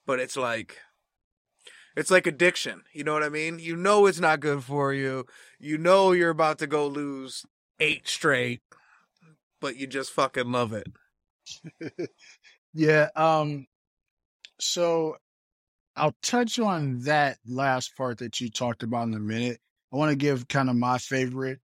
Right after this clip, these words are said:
Speaker 2: kickboxing, but, uh, because what you touched on toward the end actually goes toward another question I had. But, um, so my favorite kickboxing match of his is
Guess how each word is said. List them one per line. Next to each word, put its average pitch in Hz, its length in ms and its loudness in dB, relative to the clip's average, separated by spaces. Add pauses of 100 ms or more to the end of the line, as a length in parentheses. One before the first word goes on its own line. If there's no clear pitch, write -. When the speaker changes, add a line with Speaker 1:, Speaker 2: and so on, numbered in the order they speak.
(220)
Speaker 2:
kickboxing, 139 800 -2 (500)
but, 135 300 2
uh, 131 200 0
because 143 500 0
what 160 240 -2
you 180 80 -2
touched 170 380 -4
on 147 200 -2
toward 143 280 -4
the 131 240 -4
end 131 140 0
actually 127 380 -2
goes 127 440 0
toward 117 400 -4
another 110 260 -6
question 110 440 -6
I 101 100 -10
had. 101 300 -10
But, 131 320 2 (720)
um, 147 480 2
so - 180 -4
my 175 180 2
favorite 190 640 -2
kickboxing 143 720 -2
match 127 300 -2
of 113 120 -6
his 117 520 -6
is 113 120 -14